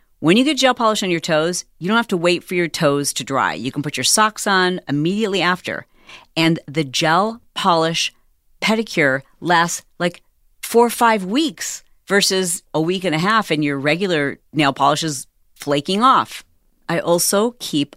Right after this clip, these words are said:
a couple of vials of essential oils in the cabinet where I store my tennis shoes, my workout shoes. And this is a little hack for you. Add a couple of drops of those essential oils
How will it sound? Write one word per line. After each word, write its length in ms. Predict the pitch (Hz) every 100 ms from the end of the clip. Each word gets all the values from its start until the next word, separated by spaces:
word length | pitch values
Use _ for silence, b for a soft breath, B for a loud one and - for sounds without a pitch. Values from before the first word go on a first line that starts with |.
| -
a 60 |
couple 460 | 143 - 151 160 175
of 180 | 185 165 139
vials 640 | 143 135 127 127 139 -
of 340 | - 131 123
essential 440 | 143 - 143 208 143
oils 400 | 151 131 139 - B B B B -
in 160 | 165
the 80 | 156
cabinet 440 | - 165 147 165 117
where 320 | 147 139 104
I 120 | 139
store 420 | - - 143 143
my 360 | 139 131 127 - _
tennis 220 | - 175 160
shoes, 200 | 117 131
my 100 | 131
workout 380 | 160 160 104
shoes. 400 | - 90 73 - - b b b
And 140 | 147 165
this 140 | 185
is 60 | 233
a 40 |
little 180 | 233 214
hack 260 | 190 175
for 140 | - 143
you. 300 | 113 65 - _ _ -
Add 320 | 151 175 190
a 60 | 202
couple 340 | 214 202 202
of 80 | 202
drops 340 | 175 151 147 147
of 60 |
those 180 | 143 127
essential 460 | 123 160 160 202 -
oils 520 | 185 170 143 131